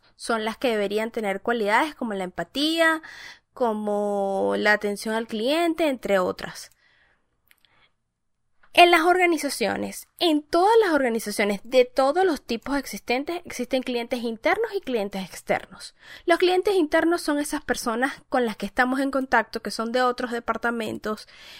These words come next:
que nos suministran reportes, nos suministran información, nosotros les suministramos información, por lo tanto ellos también son nuestros clientes.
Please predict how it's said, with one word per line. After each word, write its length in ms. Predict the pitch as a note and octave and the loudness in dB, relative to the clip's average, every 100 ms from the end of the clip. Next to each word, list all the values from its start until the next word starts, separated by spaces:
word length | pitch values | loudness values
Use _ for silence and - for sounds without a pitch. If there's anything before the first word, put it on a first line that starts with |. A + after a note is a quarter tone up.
| - _ | -20 _
que 600 | - A#3+ A3+ A3 G#3+ G#3+ A3 | 0 0 2 -2 -2 -2 -2
nos 400 | A3 G#3+ G#3+ - | 0 -2 -2 -4
suministran 640 | B3 A#3 A3+ G#3+ A#3+ A#3+ | -4 -2 -2 -4 -2 0
reportes, 540 | B3 B3 C4 B3 A#3+ A#3 | 0 2 4 4 2 -4
nos 120 | A3 | -4
suministran 460 | A3 G#3 A3 B3 | -6 -6 -6 -4
información, 800 | B3 A#3+ A3+ A3+ - C4+ C4+ B3+ | -4 -4 -4 -4 -2 0 0 0
nosotros 360 | B3 A3+ A3+ B3 | 0 -2 -2 -2
les 160 | A#3+ A#3+ | -4 -4
suministramos 580 | A3+ G#3 G3+ G#3 A3 | -4 -4 -6 -6 -6
información, 640 | A#3+ A#3+ A#3 A3 G#3 C#4 C#4 - - - | -6 -4 -4 -4 -4 -2 -4 -6 -20 -2
por 140 | A#3+ | -2
lo 100 | A#3 | 0
tanto 280 | A#3+ A#3+ A#3+ | -2 -2 2
ellos 160 | B3+ B3 | 0 2
también 300 | A#3 A3+ A3 | -2 -2 -6
son 200 | B3+ B3+ | -4 -2
nuestros 320 | B3 - G3 | -4 -6 -10
clientes. 800 | - F#3+ G3 F#3 - F#3+ - - | -6 -4 -2 -4 -6 -12 -14 -20